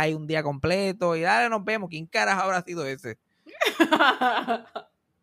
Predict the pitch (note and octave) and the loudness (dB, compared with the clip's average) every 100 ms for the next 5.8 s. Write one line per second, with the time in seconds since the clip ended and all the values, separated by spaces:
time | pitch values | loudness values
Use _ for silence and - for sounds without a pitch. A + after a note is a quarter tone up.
0 | _ D#4+ E4 - D3+ C#3 C3+ D3 D3+ D3+ | _ -16 -16 -8 -2 -2 -2 -2 -2 -2
1 | C#3 E3+ G#3 C4 A3 E3+ F#3 D3 B2 B2+ | -4 -2 0 2 2 2 0 0 -2 -4
2 | B2 C3+ - D#3 - E3 G#3+ F#3 D3+ C#3+ | -8 -8 -10 -12 -10 -6 -2 -2 -2 -6
3 | - C#3+ D#3+ A#3 A3+ F#3+ F3+ A#3 B3 G#3 | -10 -6 0 2 4 4 2 2 4 4
4 | F3+ G3 G#3+ G3+ A3 A#3+ A3+ F#3 F3+ F3 | 2 0 0 0 4 4 2 0 -2 -2
5 | F#3 G#3 G#3 E3 D#3 F3 F#3 | 0 0 0 -4 0 0 0